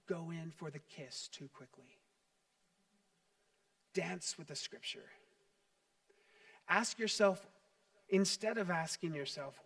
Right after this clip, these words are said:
"What does this mean?" ask yourself, "What's going on? What's happening?" Look for contrast.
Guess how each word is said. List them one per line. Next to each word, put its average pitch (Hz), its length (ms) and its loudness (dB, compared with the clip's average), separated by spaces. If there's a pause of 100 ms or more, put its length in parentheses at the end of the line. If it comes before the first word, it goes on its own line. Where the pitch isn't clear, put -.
(100)
"What 156 120 -2
does 147 120 -6
this 143 260 -6
mean?" 156 520 -4 (640)
ask 175 300 -2
yourself, 185 440 0 (920)
"What's 196 300 0
going 143 340 0
on? 117 240 -10 (1500)
What's 202 200 -2
happening?" 135 580 -8 (1200)
Look 180 140 -2
for 202 140 2
contrast. 190 960 0